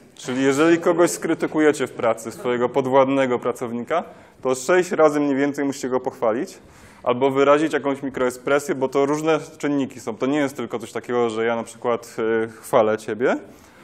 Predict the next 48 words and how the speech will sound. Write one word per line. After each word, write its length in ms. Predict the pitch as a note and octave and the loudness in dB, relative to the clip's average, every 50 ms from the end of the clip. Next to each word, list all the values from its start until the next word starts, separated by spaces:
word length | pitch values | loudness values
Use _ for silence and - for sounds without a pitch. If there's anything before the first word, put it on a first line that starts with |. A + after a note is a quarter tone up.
| - - | -10 -4
ale 160 | A#2 A#2 B2 | -2 0 0
to 120 | B2 D3+ C#3+ | 0 0 -2
mogą 280 | D3+ D#3+ D#3+ E3 D#3+ | 0 -2 -2 -2 -2
być 120 | D#3 D3+ - | -4 -4 -6
po 80 | E3+ | -8
prostu 340 | C3 - D3+ - - E3 C#3+ | -6 -6 -6 -6 -4 -4 -2
rzeczy 220 | C3+ D3+ C#3+ - D3 | 0 -2 -2 -2 -4
związane 380 | C#3 D3 C#3+ C#3 C#3+ C#3+ C#3+ C3+ | -2 -2 0 2 2 2 2 2
z 40 | |
naszą 220 | C#3 C3+ C3+ C#3+ C3 | 0 -2 -2 -6 -6
komunikacją, 640 | - C#3 C3 C3+ C3+ B2 - C3 C3 B2+ - C3 | -4 -4 -2 -2 -2 0 0 0 0 0 -2 -2
mikroekspresją 840 | C3 C3+ C3 C3+ C3 C3 C3 C3 C3 - - C3+ C3 C3 C3+ B2+ C3 | -2 -2 -2 -2 -2 -2 -2 -2 -6 -6 -4 -4 -2 -2 -4 -4 -6
i 40 | |
wszystkim 400 | B2+ - F#3 E3+ - - D#3+ D3+ | -6 -8 -12 -12 -8 -8 -8 -6
tym, 160 | C3 D#3+ D3+ C3+ | -6 -6 -8 -6
co 140 | - C3+ | -6 -4
zauważa 380 | B2+ C#3 C#3 C3 C3+ C3+ C3 C3+ | -2 0 0 2 0 0 0 -2
nas, 200 | C3 B2+ B2+ - | -4 -4 -6 -6
nasz 340 | C3+ B2+ A#2+ B2+ C3 C3 B2+ | -8 -8 -4 -2 -2 -2 -2
mózg. 400 | C3 A#2+ C3 E3 B3+ - - - - _ _ _ - - - - _ - | -4 -6 -4 -6 -6 -8 -12 -18 -20 _ _ _ -20 -20 -20 -20 _ -6
No 80 | B2+ C3+ | -6 -6
i 60 | C3+ | -4
też 260 | C3+ D#3+ D3+ - - | -2 -2 -4 -4 -4
pamiętajmy, 640 | - - C3+ C#3 C#3+ C#3 C3 D3 D3 D3+ D3+ D3+ C#3 | -4 -4 -2 -2 -2 -2 0 0 0 0 0 0 0
że 140 | C#3 C#3 | 0 0
argumenty 420 | C3+ C3+ C3 C3+ C#3+ D3 C#3+ D3 C3+ | 0 0 0 -2 -2 -2 -2 -4 -6
się 140 | - D3+ C3+ | -8 -2 2
waży, 300 | D3+ D#3 C#3+ C3 B2+ A#2+ | 4 4 4 4 2 0
a 40 | |
nie 120 | A#2+ A#2+ A#2 | -2 -4 -6
liczy, 380 | A#2 A2+ - - B2+ C3+ E3+ - - - - - - - - _ _ - | -6 -8 -8 -6 -6 -4 -4 -6 -10 -16 -20 -20 -20 -20 -20 _ _ -8
więc 180 | B2+ B2 B2+ | -8 -6 -4
jeżeli 500 | C3 B2+ B2 B2+ C3 C3 C3+ C3+ C3 B2+ B2+ - - - - - - _ _ _ - | -2 -2 0 0 0 0 0 0 0 -2 -4 -6 -12 -20 -20 -20 -20 _ _ _ -10
zrobię 380 | B2 B2+ C#3 C#3 C#3 C3 C3+ | -4 0 2 2 4 2 0
coś 160 | C3 C3+ B2 A#2+ | -2 -2 -4 0
bardzo 360 | A#2+ C#3+ C#3+ C#3 C3+ C3+ C3+ | 4 4 6 6 4 2 0
mocnego, 460 | C3 B2+ B2+ C3 - D3 C#3+ C3+ C3+ | 0 -2 -2 -4 -4 -2 -2 0 0
negatywnego, 680 | C3 B2+ B2+ B2 B2 C3+ A#2+ A#2+ B2 B2+ C3 D3 E3 | 0 0 0 0 0 -2 -4 -2 -2 0 0 0 0
to 140 | - D3 B2+ | -2 -2 -2
bardzo 320 | A#2+ C3 C#3 C#3 C#3 C#3 | 2 4 4 4 4 0
dużo 280 | C#3 C#3+ C#3+ C#3 C#3 C3+ | -2 -2 -2 0 0 0
będę 220 | C3 C3 C3 C3 | 0 -2 -2 -2
musiał 220 | C3+ C3+ - C#3 A#2+ | -4 -4 -4 -6 -6
później 380 | B2 C3+ B2+ C3 C3 C3 B2+ | -6 -6 -4 -2 -2 0 -2
dolewać, 460 | B2+ A#2+ B2+ A#2+ B2 B2 A#2+ B2+ A#2+ A#2 | 0 -2 0 0 0 0 0 0 -2 -2
żeby 280 | G#2+ A#2+ A2+ A2+ A#2+ | -4 -6 -6 -6 -6
to 180 | A#2 - B2 A#2+ | -4 -2 -2 -2
odrobić. 580 | A#2+ B2 A#2+ A#2 G2 F#2+ G#2 - - - - | -2 0 -2 -2 -2 -4 -8 -16 -18 -20 -20